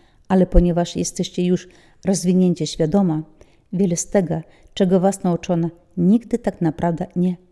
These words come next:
rezonowało z wami. Dlatego niektórzy z was i wielu młodych ludzi czuli się nie na miejscu. Energia twojego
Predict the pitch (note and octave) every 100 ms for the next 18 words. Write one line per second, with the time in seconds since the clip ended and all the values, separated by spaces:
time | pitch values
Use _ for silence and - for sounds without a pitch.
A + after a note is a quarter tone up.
0 | - E3+ E3 E3+ D#3 D#3+ D#3+ D3+ D#3 D#3
1 | D#3 D3 _ _ _ _ _ _ - F#3
2 | E3+ F#3 F#3+ F#3+ F#3+ G3 F#3 E3+ F3 F#3
3 | F#3 - - _ G#3 A3 C#4 C#4 C#4 F#3+
4 | F#3 - A3 E3 D3+ - - - - G#3+
5 | G3+ - G3+ - _ F#3+ F#3+ G3 F#3 F#3
6 | E3+ F3 - - D3+ _ _ _ _ F#3+
7 | G3 F#3 F3 F3+ F3 - F#3 F3+ E3 F3